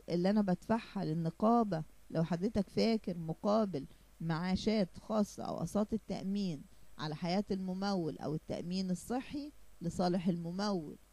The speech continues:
أو زوجته أو أولاده القُصّر، واتفقنا إن ده بيكون على سبيل الحصر وليس المثال. المبلغ اللي بيدفع أو تلات آلاف جنيه أيهما أقل،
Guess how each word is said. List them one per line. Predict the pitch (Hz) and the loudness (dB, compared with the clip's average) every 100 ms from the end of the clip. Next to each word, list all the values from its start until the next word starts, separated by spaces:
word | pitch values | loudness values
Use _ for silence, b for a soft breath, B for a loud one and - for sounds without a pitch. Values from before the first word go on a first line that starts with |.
| - | -4
أو | 147 | -4
زوجته | 156 185 226 - - - - | 2 4 2 0 -14 -14 -10
أو | - | -8
أولاده | - 151 170 190 175 | -4 0 2 2 0
القُصّر، | 185 247 302 - 320 320 B B - | 0 -2 -2 -2 -4 -6 B B -2
واتفقنا | 214 208 196 240 254 175 - | 0 2 2 0 -2 -6 -6
إن | 175 175 | -4 -2
ده | 175 226 | 0 0
بيكون | 208 170 165 202 226 | 0 -4 -6 -2 -2
على | 196 156 147 | 0 -2 -4
سبيل | - 160 196 240 | -6 -6 -6 -4
الحصر | 202 202 190 180 - - - | -4 -4 -6 -6 -10 -16 -6
وليس | 151 160 214 - | -4 0 -2 -2
المثال. | 147 143 165 214 277 349 - - - - - - - - - - - - - | -8 -8 -6 -4 -4 -4 -10 -20 -20 -20 -20 -20 -20 -20 -20 -20 -20 -20 -14
المبلغ | 277 339 320 240 185 | -12 -10 -8 -8 -8
اللي | 165 | -8
بيدفع | 156 151 190 240 226 220 - | -10 -8 -8 -6 -6 -6 -4
أو | 226 | -4
تلات | 247 180 175 - | -4 -4 -6 -6
آلاف | 165 190 | -4 -4
جنيه | 170 170 190 196 - b b | -4 -6 -4 -6 -8 b b
أيهما | 170 185 247 220 165 | -2 0 0 -2 -4
أقل، | - - 240 311 | -8 -2 0 0